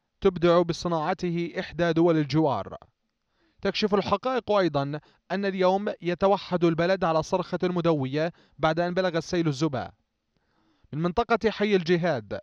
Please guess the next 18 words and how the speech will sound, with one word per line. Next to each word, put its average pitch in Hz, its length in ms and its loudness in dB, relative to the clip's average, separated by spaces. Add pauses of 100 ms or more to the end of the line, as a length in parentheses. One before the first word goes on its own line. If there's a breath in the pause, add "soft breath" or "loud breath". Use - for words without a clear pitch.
(200)
تطلق 208 320 -2
الصواريخ 190 680 0
لتستهدف 180 600 -2
منزلا 175 500 -2
عراقيا 170 460 -2
بالكامل، 156 640 -4 (380 soft breath)
وكأنه 185 520 0
نسف 190 280 -2
لجهود 175 540 2
حكومة 175 480 -2
الكاظمي 127 600 -4 (340 soft breath)
الذي 151 320 -4
وضعه 170 500 2
السلاح 175 420 -2
المنفلت 165 600 -4 (300 soft breath)
أمام 180 240 -2
انتحار 175 500 -2
أمني 160 540 -6